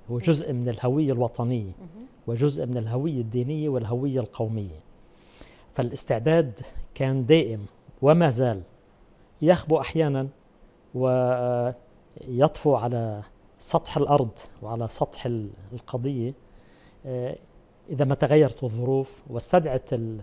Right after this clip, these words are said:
Speaker 1: الأمور إلى المواجهة المباشرة مع المحتل.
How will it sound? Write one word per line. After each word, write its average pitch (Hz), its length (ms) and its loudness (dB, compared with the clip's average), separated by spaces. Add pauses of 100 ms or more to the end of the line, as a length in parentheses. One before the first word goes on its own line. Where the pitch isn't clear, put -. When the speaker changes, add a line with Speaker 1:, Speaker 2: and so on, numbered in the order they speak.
(120)
Speaker 1:
الأمور 135 500 -2 (360)
إلى 143 140 2
المواجهة 123 460 0
المباشرة 120 720 -4 (340)
مع 123 120 -4
المحتل. 110 480 -6